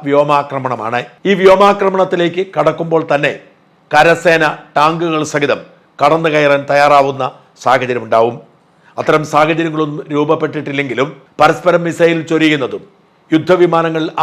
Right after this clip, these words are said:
ആകാശത്ത് ഏറ്റുമുട്ടുന്നതും ഇരുഭാഗത്തും ആളുകൾ കൊല്ലപ്പെടുന്നതുമൊക്കെ ഒരു പരിപൂർണ യുദ്ധത്തിൻ്റെ ലക്ഷണമാണെന്ന്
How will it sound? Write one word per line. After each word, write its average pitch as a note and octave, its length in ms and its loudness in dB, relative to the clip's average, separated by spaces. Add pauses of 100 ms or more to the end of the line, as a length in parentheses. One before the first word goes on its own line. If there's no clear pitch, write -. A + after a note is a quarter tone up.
ആകാശത്ത് D#3+ 460 2
ഏറ്റുമുട്ടുന്നതും D#3 640 -6 (520)
ഇരുഭാഗത്തും F3+ 640 2 (240)
ആളുകൾ D#3 260 0 (100)
കൊല്ലപ്പെടുന്നതുമൊക്കെ D3 840 -4 (480)
ഒരു D3 180 0
പരിപൂർണ D#3+ 420 2 (140)
യുദ്ധത്തിൻ്റെ D3+ 500 -4
ലക്ഷണമാണെന്ന് C#3+ 600 -2